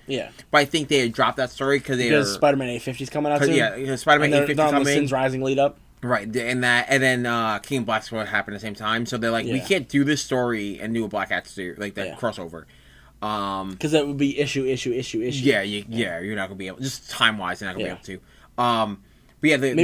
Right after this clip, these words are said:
Speaker 2: the
Speaker 1: they, maybe they'll put it in after King of Black is over.
Speaker 2: Well, they did
Speaker 1: They'll
Speaker 2: say
Speaker 1: tie it in, and then, so, 'cause here's what I'm thinking. Twelve is the last, it's, their,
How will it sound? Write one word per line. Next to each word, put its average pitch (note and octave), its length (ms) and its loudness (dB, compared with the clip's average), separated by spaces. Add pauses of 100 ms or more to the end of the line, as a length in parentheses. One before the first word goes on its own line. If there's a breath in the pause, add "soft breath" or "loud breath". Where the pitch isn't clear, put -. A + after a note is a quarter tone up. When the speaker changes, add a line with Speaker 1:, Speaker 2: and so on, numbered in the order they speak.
Speaker 2:
the F#3+ 60 4
Speaker 1:
they, F#3 100 6
maybe F3 220 4
they'll F3+ 140 2
put E3 200 2
it D#3+ 80 0
in D3+ 160 2
after D3 440 0
King C#3 200 -4
of B2+ 60 0
Black D#3 240 0
is A2+ 60 -6
over. G#2+ 160 -4
Speaker 2:
Well, D#3+ 260 6
they C#3+ 160 0
did G#3+ 220 -2
Speaker 1:
They'll D#3+ 140 4
Speaker 2:
say G#3 100 6
Speaker 1:
tie F#3+ 140 10
it F3+ 120 8
in, F3 220 6
and D3 100 0
then, D3 180 2
so, E3+ 160 -4
'cause D3+ 280 0 (380 loud breath)
here's A#3+ 260 6
what G#3+ 100 8
I'm F#3 140 6
thinking. - 340 -6
Twelve A#3+ 300 6
is G#3 80 6
the F#3 100 4
last, F3+ 400 4 (140)
it's, E3+ 160 -2
their, F#3 280 2